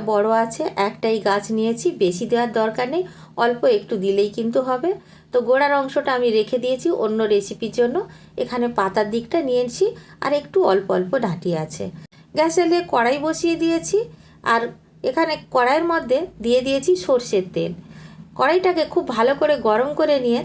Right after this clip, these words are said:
তারপরে কিন্তু তেলটা দিতে হবে। এখানে তিন টেবিল চামচ মতো সর্ষের তেল দিয়েছি। তেলটা খুব ভালো করে গরম করে নেব। গরম করে নিয়ে কুমড়োগুলো ভেজে নেব। সব কুমড়োগুলোকে একসাথে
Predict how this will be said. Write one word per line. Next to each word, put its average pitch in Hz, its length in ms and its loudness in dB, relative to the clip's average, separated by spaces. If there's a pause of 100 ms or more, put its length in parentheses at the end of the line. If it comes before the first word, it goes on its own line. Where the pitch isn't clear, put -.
তারপরে 240 360 0 (100)
কিন্তু 196 200 -2 (120)
তেলটা 190 280 2 (100)
দিতে 175 280 0
হবে। 170 220 -2 (540)
এখানে 294 260 -2 (200)
তিন 262 240 -4
টেবিল 277 360 0
চামচ 220 260 0 (100)
মতো 208 180 -2 (140)
সর্ষের 208 440 0
তেল 175 220 0
দিয়েছি। 175 340 -2 (480)
তেলটা 294 240 0 (100)
খুব 302 120 -2 (140)
ভালো 202 180 2 (100)
করে 226 140 2 (260)
গরম 190 220 2 (100)
করে 175 240 0
নেব। 170 140 -2 (680)
গরম 277 200 2 (100)
করে 349 240 4
নিয়ে 262 140 0 (140)
কুমড়োগুলো 240 500 2 (140)
ভেজে 220 320 0
নেব। 175 140 -2 (1700)
সব 330 160 4 (120)
কুমড়োগুলোকে 294 680 2 (280)
একসাথে 254 340 -2